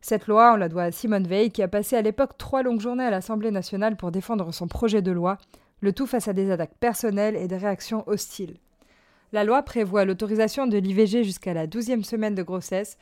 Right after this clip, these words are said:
Les mineurs doivent tout de même avoir l'autorisation de leurs parents. Déjà en mille neuf cent soixante et onze, trois cent quarante-trois femmes, dont certaines célébrités, ont publiquement reconnu avoir déjà avorté. Suite à cette confidence,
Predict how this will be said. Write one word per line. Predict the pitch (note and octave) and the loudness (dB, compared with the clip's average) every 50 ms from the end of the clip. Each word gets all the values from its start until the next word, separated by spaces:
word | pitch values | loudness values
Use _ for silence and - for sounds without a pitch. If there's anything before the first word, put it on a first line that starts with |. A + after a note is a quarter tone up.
| _ _ - | _ _ -8
Les | G3+ G3 G#3 | -2 0 2
mineurs | G3 G#3 A3+ A3+ A3+ G#3+ A3 G#3+ F#3+ F#3 | 2 4 4 4 6 4 4 2 0 0
doivent | F3 F#3 F3+ - | -2 -2 -4 -4
tout | - - C4+ | -6 -6 -4
de | A3 A3+ | -2 0
même | G#3 G3+ G3+ G#3 G#3+ | 0 0 -2 -2 -2
avoir | - F#3+ F3+ E3+ G#3 G#3+ | -4 -4 -4 -2 -2 -2
l'autorisation | G3 F#3 F3 - F3+ F3+ F3 E3+ D#3+ - A#3 | -2 -4 -4 -6 -6 -6 -6 -6 -6 -4 -2
de | A3 G3 | -2 0
leurs | F3 E3+ D3+ | -2 -2 -4
parents. | - - F#3+ F3 C#3+ A2 - _ _ _ - _ _ _ _ _ _ _ _ _ - | -2 -2 -2 -2 -2 -4 -10 _ _ _ -20 _ _ _ _ _ _ _ _ _ 0
Déjà | F#3 G3+ G3+ A#3+ B3+ | 2 2 4 4 4
en | B3 A3+ | 4 4
mille | G#3 G3 G3 | 2 2 2
neuf | G3+ G3 | 0 0
cent | - - C4+ | -2 -4 -6
soixante | B3+ - A3 - - F#3+ F3+ F#3+ | -4 -6 -6 -6 -6 -6 -6 -6
et | F3+ | -6
onze, | D#3+ D#3 G3 A3 G#3+ - _ - - - _ _ - | -4 -4 -6 -6 -8 -10 _ -20 -20 -20 _ _ -6
trois | - - A#3 | -2 0 0
cent | A3+ - C4+ B3 | 0 0 -2 -2
quarante-trois | - B3 A3 F#3 G3+ G3 F#3+ - - A3+ G#3+ | 0 0 0 0 0 -2 -2 0 2 0 0
femmes, | - - G3+ F#3+ G#3+ A#3 A3 | 2 2 2 2 2 2 0
dont | F#3 F3+ F3 | 0 -2 -4
certaines | - - F3+ - - F3 E3 E3+ | -4 -4 -6 -6 -6 -6 -6 -4
célébrités, | - - A3+ G#3+ G3+ F3+ F3+ F#3 F3 - G3+ G#3+ A3 - - _ _ _ _ | -2 -2 0 0 0 0 -2 -2 0 2 2 2 2 0 -8 _ _ _ _
ont | - G3 | -10 -8
publiquement | - - B3+ A#3 A#3+ C4 - - G3+ F#3+ F#3+ | -6 -4 -4 -2 -2 -2 0 0 0 2 2
reconnu | A3+ G#3+ - A3+ G#3 G3+ A3 A#3 | 0 0 0 2 2 2 2 2
avoir | A3+ F3 F3 F3 | 2 2 0 0
déjà | F3+ G3 G#3 G3+ A3 G#3 G3+ | 0 0 2 2 2 2 0
avorté. | F#3 F3 F3 F3 - - D#3+ - _ _ _ _ _ _ _ _ _ _ - | 0 -2 -4 -6 -6 -10 -10 -10 _ _ _ _ _ _ _ _ _ _ -20
Suite | - - - F#3 | -12 -8 -4 -2
à | G#3+ F#3 | -2 -2
cette | - F3 - - | -2 -4 -10 -10
confidence, | - F#3+ - - F#3+ D3+ F#3 G3+ A3 G#3+ - | -10 -10 -8 -6 -4 -2 -2 -2 -2 -2 -6